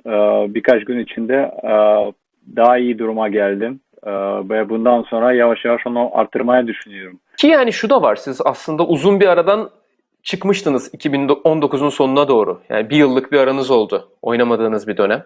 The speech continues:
Speaker 1: Evet.
Speaker 2: Ee, biraz o dönemden bahsedebilir misiniz? Verdiğiniz aradan, sonrasındaki dönüşünüzden, tenis seviyenizden, düşen sıralamanızdan ve geri dönüş planınızdan.
Speaker 1: Tabii uzun, e, ara verdikten sonra o tekrar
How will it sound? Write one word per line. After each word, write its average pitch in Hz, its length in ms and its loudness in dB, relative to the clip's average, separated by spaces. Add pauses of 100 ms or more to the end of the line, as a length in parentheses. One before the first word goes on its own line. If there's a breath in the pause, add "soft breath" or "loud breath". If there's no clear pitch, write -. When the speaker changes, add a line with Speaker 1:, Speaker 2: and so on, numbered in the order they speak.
(100)
Speaker 1:
Evet. 107 280 -12 (420 soft breath)
Speaker 2:
Ee, 113 720 0 (600)
biraz 233 300 4
o 214 140 2
dönemden 240 420 2
bahsedebilir 202 480 0
misiniz? 156 580 -6
Verdiğiniz 131 520 0
aradan, 123 380 2
sonrasındaki 170 680 0
dönüşünüzden, 147 920 0
tenis 165 240 0
seviyenizden, 135 760 0 (340)
düşen 165 280 2
sıralamanızdan 147 840 0
ve 160 180 4 (400 loud breath)
geri 165 220 2
dönüş 156 280 0
planınızdan. 123 640 0 (720)
Speaker 1:
Tabii 139 320 -6
uzun, 143 540 -6
e, 127 80 -2 (460)
ara 139 240 2
verdikten 143 500 -2
sonra 135 340 -2
o 135 200 -2
tekrar 143 420 0